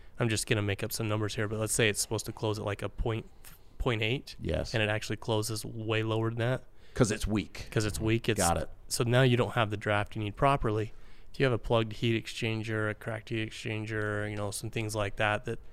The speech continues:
Speaker 1: if you've got a draft inside the burner assembly or something like that, that initial start, you've got, a, you know, g-, available gas in that initial start. It's kind of like a ball of fire, just poof.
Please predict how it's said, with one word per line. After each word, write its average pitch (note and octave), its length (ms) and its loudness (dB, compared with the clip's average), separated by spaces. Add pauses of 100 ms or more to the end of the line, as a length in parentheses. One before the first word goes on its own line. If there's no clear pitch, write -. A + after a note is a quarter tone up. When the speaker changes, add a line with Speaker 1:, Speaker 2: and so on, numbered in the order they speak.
(280)
Speaker 1:
if - 80 -8
you've B2+ 80 -2
got A#2 120 4
a A2+ 60 2
draft G#2+ 480 2
inside A2 380 2
the G#2+ 40 2
burner G#2+ 280 0
assembly G#2+ 420 0
or G#2 80 -2
something A2 340 -4
like G#2 200 -2
that, G#2+ 260 0 (520)
that A#2 140 6
initial A2+ 540 6
start, - 720 4 (160)
you've A2 140 -2
got, G#2+ 260 2
a, A2+ 80 -6 (160)
you B2+ 100 -2
know, A2 260 0 (520)
g-, - 140 0
available A#2+ 520 4
gas A2 400 4
in A2+ 60 -2
that G2+ 120 2
initial G#2+ 320 -2
start. G#2+ 280 2
It's - 100 -4
kind A2 140 0
of G#2 80 -2
like G#2 100 -2
a G#2 60 -2
ball G2 220 2
of G2 60 -8
fire, G#2 200 2
just - 160 -10 (100)
poof. - 260 2